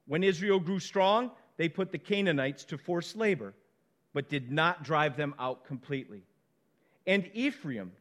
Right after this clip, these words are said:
did not drive out the Canaanites who lived in Gezer.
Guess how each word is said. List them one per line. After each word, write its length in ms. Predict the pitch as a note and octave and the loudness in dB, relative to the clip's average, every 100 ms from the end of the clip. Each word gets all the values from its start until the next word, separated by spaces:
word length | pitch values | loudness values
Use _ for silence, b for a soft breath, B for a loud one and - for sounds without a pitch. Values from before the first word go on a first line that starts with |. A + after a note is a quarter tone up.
| - | -8
did 180 | D3 D3 | -4 2
not 280 | F3 - | 2 2
drive 360 | D#3+ F#3 F#3+ E3 | 0 2 2 0
out 300 | D3+ C3+ D3+ | -2 -2 -2
the 60 | D#3 | -8
Canaanites 640 | - E3 D3 D3 D3+ - | -6 -4 -2 -2 -4 -6
who 100 | F#3+ | -8
lived 300 | C#3+ C3+ C#3+ b b b | -2 -2 -2 b b b
in 200 | E3+ C#3+ | -4 0
Gezer. 380 | G3 F#3 G#2+ | 2 2 0